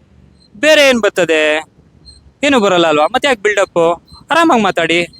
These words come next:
So, ಒಬ್ಬೊಬ್ರಿಗೆ ಏನಂತಂದ್ರೆ ಏನೋ ಒಂಥರ ನನ್ನ ಮರ್ಯಾದೆಗೆ ಧಕ್ಕೆ ಬಂದ್ಬಿಡುತ್ತಲ್ಲ, ಅದಕ್ಕೆ ನಾನ್ ಲೆವೆಲ್ ಮೇಂಟೈನ್ ಮಾಡೋದಕ್ಕೋಸ್ಕರ ನಾನ್ ಈ ತರ ಆವಾಜ್ ಆಗ್ತಾ ಇದೀನಿ, ಈ ತರ ಹಿಂಗಿರ್ಬೇಕು ಅನ್ನೋದು ಅವ್ರು ಮೆಂಟಲಿ ಫಿಕ್ಸ್ ಮಾಡ್ಕೊಂಡ್ಬಿಟ್ಟಿರ್ತಾರೆ. "ಏಯ್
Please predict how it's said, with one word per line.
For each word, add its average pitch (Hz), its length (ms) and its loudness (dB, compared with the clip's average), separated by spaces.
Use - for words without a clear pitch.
So, 214 100 -4
ಒಬ್ಬೊಬ್ರಿಗೆ 180 460 0
ಏನಂತಂದ್ರೆ 190 400 -2
ಏನೋ 190 180 0
ಒಂಥರ 196 180 -2
ನನ್ನ 208 220 2
ಮರ್ಯಾದೆಗೆ 214 560 0
ಧಕ್ಕೆ 196 280 -2
ಬಂದ್ಬಿಡುತ್ತಲ್ಲ, 202 520 0
ಅದಕ್ಕೆ 202 260 0
ನಾನ್ 202 320 0
ಲೆವೆಲ್ 247 280 2
ಮೇಂಟೈನ್ 262 420 0
ಮಾಡೋದಕ್ಕೋಸ್ಕರ 202 680 0
ನಾನ್ 220 140 -2
ಈ 247 60 -2
ತರ 233 120 -2
ಆವಾಜ್ 214 340 2
ಆಗ್ತಾ 202 240 -2
ಇದೀನಿ, 190 240 -2
ಈ 190 260 0
ತರ 220 240 -4
ಹಿಂಗಿರ್ಬೇಕು 196 560 -2
ಅನ್ನೋದು 214 200 0
ಅವ್ರು 277 220 2
ಮೆಂಟಲಿ 277 320 2
ಫಿಕ್ಸ್ - 280 -4
ಮಾಡ್ಕೊಂಡ್ಬಿಟ್ಟಿರ್ತಾರೆ. 240 600 -2
"ಏಯ್ 190 120 -2